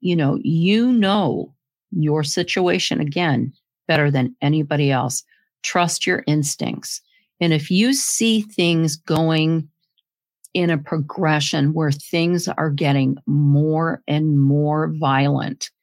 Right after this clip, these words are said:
and the episodes of abuse are, or the, the episodes between, uh, you know, the blow-ups, the anger, you know,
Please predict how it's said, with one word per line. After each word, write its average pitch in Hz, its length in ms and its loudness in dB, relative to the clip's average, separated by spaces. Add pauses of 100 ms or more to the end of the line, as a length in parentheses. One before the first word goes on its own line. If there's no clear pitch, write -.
(320)
and 160 180 2
the 156 240 0
episodes 175 600 -2
of 147 140 -2
abuse 156 840 0
are, 135 460 0 (400)
or 160 100 2
the, 156 160 0 (400)
the 180 240 0
episodes 180 520 -2
between, 175 840 0 (400)
uh, 151 80 2 (240)
you 175 160 4
know, 139 140 4
the 127 80 2
blow-ups, 160 920 2
the - 260 -2
anger, 160 720 0 (320)
you 175 140 2
know, 135 380 0